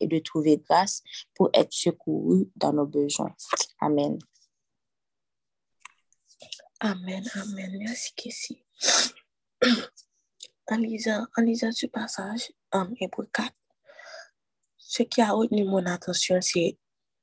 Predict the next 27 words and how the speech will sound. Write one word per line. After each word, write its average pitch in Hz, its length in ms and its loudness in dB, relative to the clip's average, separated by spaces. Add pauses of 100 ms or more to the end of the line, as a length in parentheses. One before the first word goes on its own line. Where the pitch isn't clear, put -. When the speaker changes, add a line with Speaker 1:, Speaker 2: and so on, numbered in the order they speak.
Speaker 2:
le 185 160 6
verset 180 400 6
treize. « 165 640 2 (600)
Nulle 220 280 10
créature 196 640 4
n'est 170 160 4
cachée 170 400 4
devant 165 280 4
lui, 160 400 0 (100)
mais 185 120 2
tout 196 280 4
est 170 140 4
à 160 140 2
nu 165 280 0 (120)
et 180 60 4
à 165 160 4
découvert 165 640 4
aux 170 100 8
yeux 170 220 2
de 160 140 -4
celui 165 520 0 (480)
à 180 140 4
qui - 220 2
nous 180 160 4
devons 165 360 4
rendre 151 380 2
compte. » 151 340 -8